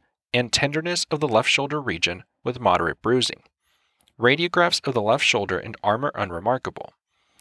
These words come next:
Which of the following is most likely damaged in this patient? And the answer choices are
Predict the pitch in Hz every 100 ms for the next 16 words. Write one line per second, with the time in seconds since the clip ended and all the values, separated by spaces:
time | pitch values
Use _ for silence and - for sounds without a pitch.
0 | _ - 139 190 190 190 - 107 98 98
1 | 95 - 95 - 104 113 147 151 98 85
2 | 85 - 87 78 - 127 135 - - -
3 | _ _ _ _ _ - 131 135 110 104
4 | - 95 85 - - 117 131 139